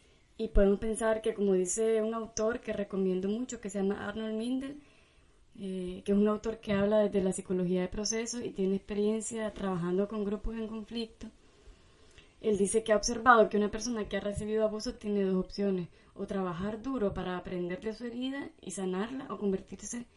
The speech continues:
en una persona abusadora. Esto es algo bien fuerte. Los abusos que cometemos y que cometen contra nosotras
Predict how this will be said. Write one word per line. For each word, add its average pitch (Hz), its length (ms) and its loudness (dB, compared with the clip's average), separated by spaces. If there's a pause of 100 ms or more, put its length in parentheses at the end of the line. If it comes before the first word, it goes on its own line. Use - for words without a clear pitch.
(120)
en 196 80 -2
una 190 160 0
persona 190 320 -2
abusadora. 180 680 -6 (1300)
Esto 233 200 -2
es 214 60 4
algo 202 240 2
bien 185 220 4
fuerte. 220 520 -6 (1000)
Los 214 220 2
abusos 196 340 -2
que 247 140 -10
cometemos 233 580 -2
y - 80 -8
que 196 120 -14
cometen 202 360 -2
contra 220 280 -8
nosotras 226 440 -8